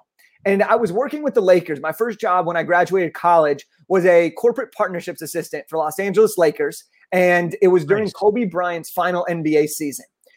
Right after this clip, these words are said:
Speaker 1: So one of my main jobs, uh, on game nights was to pick all the contestants for the halftime contests. So that was, like,
Speaker 2: <laughs>
Speaker 1: super cool in itself. And there was one day where I was going into the elevator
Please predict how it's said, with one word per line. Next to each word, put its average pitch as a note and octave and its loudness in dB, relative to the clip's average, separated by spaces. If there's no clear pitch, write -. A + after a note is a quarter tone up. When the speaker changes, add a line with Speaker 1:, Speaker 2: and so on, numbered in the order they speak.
Speaker 1:
So A3 6
one A#3+ 6
of D4 0
my C4 0
main G#3 0
jobs, D3 -2
uh, E3 0
on F3 0
game G3+ 2
nights D#3 -2
was F3 -8
to F#3 -10
pick G#3+ 0
all F#3+ 4
the A3+ 2
contestants G3+ -2
for F#3 -2
the E3+ 4
halftime F3 -2
contests. - -8
So C4+ 2
that C4+ 6
was, B3 4
like, A3+ 2
Speaker 2:
<laughs> - -2
Speaker 1:
super D#4+ 2
cool B3 0
in G#3 0
itself. A3 -2
And G#3+ 2
there A#3 4
was F#3+ 2
one D4 -2
day A3 2
where G3 0
I F3 2
was F3 -8
going G#3 -2
into G3+ -6
the G3 4
elevator D3 0